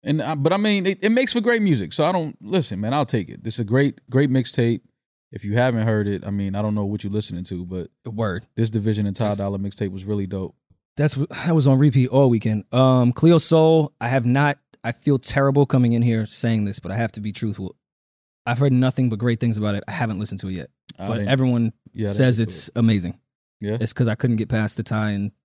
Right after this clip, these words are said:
Speaker 2: Division record. But this week I will listen to it, but I did wanna shout it out 'cause everyone's been saying amazing things about it. I love her as an artist.
Speaker 1: I've still
Speaker 2: So
Speaker 1: been listening to Tink's album.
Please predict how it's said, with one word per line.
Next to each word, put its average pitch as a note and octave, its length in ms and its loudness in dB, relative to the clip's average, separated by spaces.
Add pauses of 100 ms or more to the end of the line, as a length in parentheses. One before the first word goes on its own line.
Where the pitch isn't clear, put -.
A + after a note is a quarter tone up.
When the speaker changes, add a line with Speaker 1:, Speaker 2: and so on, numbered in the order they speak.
Speaker 2:
Division G2 400 -4 (200)
record. - 360 -10
But G2 140 -6
this C#3+ 160 4
week D3+ 140 4
I B2 60 2
will B2 160 2
listen A#2+ 220 -2
to A2+ 140 -2
it, G#2 40 -4
but G2+ 100 -4
I G2+ 60 -4
did C3 200 0
wanna A#2 160 2
shout A2 240 0
it G2+ 80 -2
out G2 200 -4
'cause G2 220 -8
everyone's G#2+ 260 -4
been G#2 140 -10
saying G#2 220 -6
amazing G2+ 320 -4
things G2+ 180 -8
about G#2+ 240 -2
it. G#2+ 160 -4
I B2 100 0
love A#2 200 0
her G#2+ 100 -4
as G2+ 80 -6
an - 80 -8
artist. G#2 440 -4 (540)
Speaker 1:
I've A#2+ 120 -2
still C#3+ 120 0
Speaker 2:
So D3 60 2
Speaker 1:
been B2+ 120 0
listening A#2+ 300 -2
to G#2 60 -2
Tink's C3+ 320 -2
album. G2 320 -6